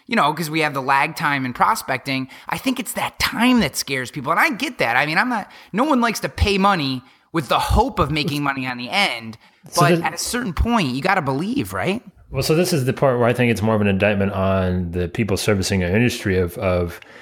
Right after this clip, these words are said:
Speaker 2: they're making, they're leaving, they're letting it be left to our imagination, right? It's their job to close the gap, right? If we have questions and we're not sure, it's their job to close that gap for us and lay out that map.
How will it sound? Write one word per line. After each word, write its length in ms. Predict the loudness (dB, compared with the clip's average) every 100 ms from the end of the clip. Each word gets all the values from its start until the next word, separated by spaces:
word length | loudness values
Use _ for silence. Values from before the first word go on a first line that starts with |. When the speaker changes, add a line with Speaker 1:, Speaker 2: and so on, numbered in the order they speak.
| -20 -20 -20 _ _ _
Speaker 2:
they're 220 | -2 2 4
making, 380 | 4 2 0
they're 120 | 2 4
leaving, 320 | 4 2 2
they're 80 | 2
letting 260 | 4 4
it 320 | 2 -2 -6 0
be 100 | 2
left 260 | 2 2
to 100 | 0
our 80 | 2
imagination, 600 | 2 0 0 -2 -2 -4
right? 240 | -4 -4 -4 -6
It's 160 | 0
their 240 | 2 2 4
job 420 | 4 4 2 -2
to 460 | 0 0 2 -2 -6 _ _ _
close 320 | -2 2 4 2
the 100 | 2
gap, 340 | 2 2 0
right? 300 | 0 0 0
If 240 | -4 -4 0
we 80 | 2
have 200 | 2 0
questions 640 | 0 0 -4 -6 -6 -6
and 200 | -4 0
we're 80 | 2
not 240 | 2 0
sure, 480 | -2 2 2 0 -4 -12 _ -6
it's 140 | 0
their 120 | 2
job 220 | 4 4 2
to 60 |
close 240 | 2 2 2
that 180 | 0
gap 200 | 0 -2
for 200 | -2 -8
us 320 | -8 -10 -14 -16 _ _ -2
and 120 | 2
lay 140 | 4
out 140 | 4 2
that 180 | -2
map. 380 | -2 -4 -4 -12